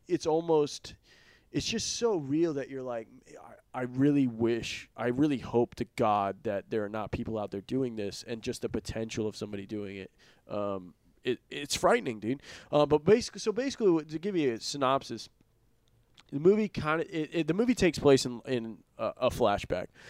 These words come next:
So the main character, David, um, he witnesses a hit and run,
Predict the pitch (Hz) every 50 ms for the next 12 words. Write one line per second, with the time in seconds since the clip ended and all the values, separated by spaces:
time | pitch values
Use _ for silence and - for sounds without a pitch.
0 | - - - - - - - 139 123 120 120 117 123 143 165 180 175 - - 160
1 | 156 147 147 - - 139 120 - 131 123 120 120 117 117 117 117 113 107 - -
2 | - - - - - _ - - 117 110 110 110 110 107 107 98 98 120 135 143
3 | 156 160 147 147 - - 147 127 123 120 123 151 151 147 143 131 123 120 117 120
4 | 120 117 117 117 113 113